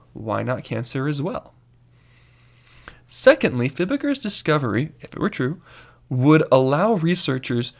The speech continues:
to experimentally generate cancerous tumors in the laboratory, which would allow them to study carcinogenesis. If it was true that the worms caused cancer.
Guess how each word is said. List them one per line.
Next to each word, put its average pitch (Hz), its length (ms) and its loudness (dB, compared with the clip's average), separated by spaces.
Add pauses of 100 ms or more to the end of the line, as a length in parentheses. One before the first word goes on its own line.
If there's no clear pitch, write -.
(140)
to - 200 0
experimentally 190 1200 0
generate 135 680 -2
cancerous 156 600 -2
tumors 139 400 0
in 117 120 0
the 113 80 2
laboratory, - 640 0 (300)
which - 180 -6
would 151 80 0
allow 151 340 0
them 190 180 -2
to 185 120 -6
study 127 480 0 (180)
carcinogenesis. 101 1200 -4 (1120)
If 240 340 -2
it 143 160 -2
was - 200 -8
true 82 440 -12 (220)
that - 180 -10
the 104 60 -4
worms 95 340 -6
caused - 360 -12
cancer. - 480 -14